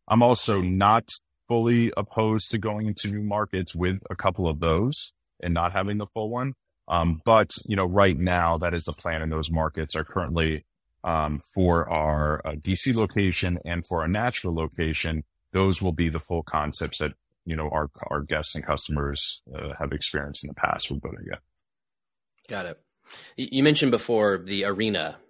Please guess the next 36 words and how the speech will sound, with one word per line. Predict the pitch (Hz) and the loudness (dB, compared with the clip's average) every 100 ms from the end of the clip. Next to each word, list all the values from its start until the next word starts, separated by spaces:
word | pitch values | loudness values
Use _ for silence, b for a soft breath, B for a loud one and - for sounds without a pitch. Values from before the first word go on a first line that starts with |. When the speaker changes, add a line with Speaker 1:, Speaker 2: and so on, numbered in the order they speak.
| - | -8
Speaker 2:
uh, | 92 87 85 - | -4 -4 -6 -8
presence | - 95 87 82 82 - | -6 -6 -4 -8 -8 -8
that | 92 | -8
you | 92 | -4
guys | 95 92 | -4 -2
are | |
in | 90 | -6
a | |
couple | 85 101 95 | -6 -6 -4
of | 90 | -4
arenas. | 87 92 95 95 87 | -4 -4 -2 -4 -2
Uh, | 120 | 0
explain | 135 - 240 | 0 4 4
that | 226 - | 6 4
to | |
me. | 117 107 | 2 2
I | |
mean, | 120 117 B B B | 2 0 B B B
when | - | 4
I | 143 | 6
think | 165 202 | 8 6
about | 165 147 | 8 8
stadiums | - 135 135 131 113 | 8 6 8 6 4
and | |
arenas | 110 113 120 107 | 2 2 2 2
today, | - 113 | 0 2
of | 117 | 2
course, | - 170 156 135 | 6 8 8 6
we | |
all | 127 123 | 6 6
know | 123 117 117 | 6 6 4
they, | 107 107 | 4 0
they | 107 113 110 120 127 120 120 | 0 -4 2 4 4 2 -2
really | 127 127 120 117 | 0 2 2 0
upped | 117 110 | -2 -4
the, | 113 104 107 104 | -6 -4 -2 -2